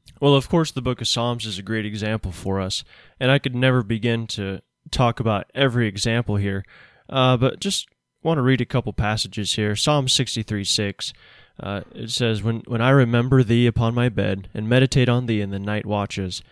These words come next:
Uh, this is, this shows David just laying there at night and meditating, and you could say worshiping, thinking about the truth and his response to it, uh, to God. He also says in Psalm thirty-four, "I will bless the Lord at all times."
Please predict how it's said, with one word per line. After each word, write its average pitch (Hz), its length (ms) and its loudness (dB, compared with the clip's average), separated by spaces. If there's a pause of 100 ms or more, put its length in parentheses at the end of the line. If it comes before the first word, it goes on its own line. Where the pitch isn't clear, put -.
(320)
Uh, 107 120 -8
this 151 180 -4
is, 170 240 -2 (160)
this - 120 -6
shows 139 280 2
David 113 440 4
just - 240 -4
laying 139 300 4
there 127 140 4
at 92 80 -4
night 110 460 -2 (160)
and 104 140 -8
meditating, 110 640 2 (420)
and 113 220 -2
you 123 120 2
could 117 140 -6
say 123 200 4
worshiping, 110 680 0
thinking 160 400 -4
about 101 440 -2
the 117 100 -2
truth 110 580 2 (320)
and 110 120 -6
his 113 180 0
response 107 500 -4
to 120 180 -2
it, 98 160 -4 (200)
uh, 95 220 -8 (100)
to 127 100 -6
God. 101 380 -4 (400)
He - 80 -6
also 127 240 0
says 120 280 4
in 104 100 -8
Psalm 120 280 0
thirty-four, 113 640 0
"I 101 100 -4
will 107 140 0
bless 110 260 -2
the 113 120 -8
Lord 120 200 2
at 110 100 -4
all 127 240 -2
times." 95 520 -4